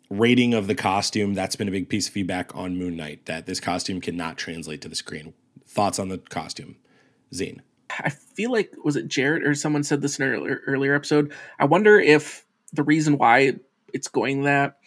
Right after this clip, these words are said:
Speaker 2: is maybe this is supposed to be, like, an early iteration of the costume, and that as we go on, like, maybe the costume gets more refined.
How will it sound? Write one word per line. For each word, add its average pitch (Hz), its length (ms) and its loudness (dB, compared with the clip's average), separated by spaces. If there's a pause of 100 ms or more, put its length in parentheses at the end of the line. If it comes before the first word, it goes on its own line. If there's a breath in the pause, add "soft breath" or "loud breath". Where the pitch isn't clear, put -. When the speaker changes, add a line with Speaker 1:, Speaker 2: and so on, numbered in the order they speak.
(200 soft breath)
Speaker 2:
is 139 180 -2
maybe 143 240 6
this 160 160 4
is 160 80 4
supposed 143 220 0
to - 60 -10
be, 151 60 4
like, 139 180 2
an 139 140 -4
early 117 480 -2 (260)
iteration 113 500 0
of 131 80 -6
the 131 80 -4
costume, 139 580 2 (300 loud breath)
and 139 160 0
that 120 100 2
as 135 160 2
we 147 80 2
go 135 280 2
on, 123 540 2
like, 139 120 -4
maybe 139 260 -2
the 127 60 -2
costume - 340 -2
gets 139 200 -4
more 135 160 -2
refined. 120 600 -4